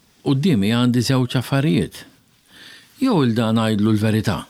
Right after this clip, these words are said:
għadda mit-, l-ewwel triq fuq il-lemin. U noqtlu. Jew nikdeb u ngħidlu għadda mill-ewwel triq fuq ix-xelluk. U nsalvalu ħajtu.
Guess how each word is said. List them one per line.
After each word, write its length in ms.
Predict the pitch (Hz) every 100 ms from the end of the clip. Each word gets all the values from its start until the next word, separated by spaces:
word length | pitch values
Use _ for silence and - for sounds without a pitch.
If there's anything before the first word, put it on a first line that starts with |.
| - - - _ _ - _
għadda 500 | - 123 107 95 110
mit-, 240 | 117 - _
l-ewwel 500 | 127 143 110 107 98
triq 400 | 117 110 107 69
fuq 160 | 107 92
il-lemin. 480 | 104 110 104 76 - _ _ _ _ _ _ _ - - _ _ _ _ _ _ _ _ _ _ _ _ _ -
U 80 | 156
noqtlu. 420 | 131 104 101 80 - - _ _ _ _ _ _ _ - _
Jew 240 | 214 240 262
nikdeb 520 | 277 240 120 92 - -
u 80 | 151
ngħidlu 320 | 151 139 139
għadda 340 | 135 135 127
mill-ewwel 440 | 139 151 135 104 92
triq 220 | 113 98
fuq 180 | 104 110
ix-xelluk. 640 | - - 113 123 95 - - _ _ _ - - -
U 140 | -
nsalvalu 480 | 180 - 95 107 107
ħajtu. 360 | 101 82 -